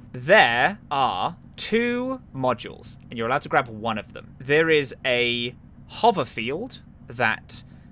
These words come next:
uh, you would know allows you to hover an inch off the ground. You don't leave tracks or trigger any mechanical traps. It is very good for sneaking.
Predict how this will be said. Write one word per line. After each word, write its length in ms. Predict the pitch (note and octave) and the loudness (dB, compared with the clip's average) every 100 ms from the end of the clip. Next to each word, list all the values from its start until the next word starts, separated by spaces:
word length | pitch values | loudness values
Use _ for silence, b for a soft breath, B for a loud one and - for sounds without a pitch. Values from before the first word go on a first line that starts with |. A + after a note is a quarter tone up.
| - - | -14 -6
uh, 160 | A#2 G#2+ | -4 -4
you 220 | A#2+ A#2+ | -6 -8
would 140 | B2 | -8
know 480 | B2 A#2+ A#2 A#2 A2+ B B - | -4 -2 0 -2 -6 B B -6
allows 480 | C#3+ C3 D3 D#3+ D3 | -4 0 0 -2 -4
you 140 | D3+ D#3 | -8 -8
to 400 | - D3 C#3 C3 | -6 -6 -6 -6
hover 280 | - E3+ F#3 | -2 2 2
an 180 | D3 C3+ | 0 -4
inch 280 | F3+ - - | -6 -6 -8
off 160 | F3 | -8
the 80 | D#3 | -8
ground. 380 | C#3+ D#3 E3+ D#3+ | -2 0 0 -2
You 60 | |
don't 200 | C#3+ D3+ | -4 -4
leave 400 | D3+ C3 E3 F3 - | -6 -8 -6 -8 -10
tracks 600 | - - F3 - - - | -10 0 0 0 -6 -8
or 140 | C#3+ A2+ | -6 -6
trigger 520 | - - F3 D#3+ D#3+ | -8 -6 0 0 0
any 200 | D3+ C#3 | -2 -6
mechanical 540 | C3 B2 D3+ C3 C3 G#2+ | -6 -6 -6 -6 -8 -14
traps. 680 | G#2 - C#3+ F3+ - - - - - - | -12 -6 -4 -4 -8 -14 -14 -18 -20 -18
It 120 | - | -14
is 280 | G#2 - - - - - | -12 -14 -16 -20 -20 -10
very 140 | G#2 | -10
good 120 | A2 | -8
for 80 | - | -12
sneaking. 460 | - A#2+ A#2 G#2+ | -12 -12 -12 -12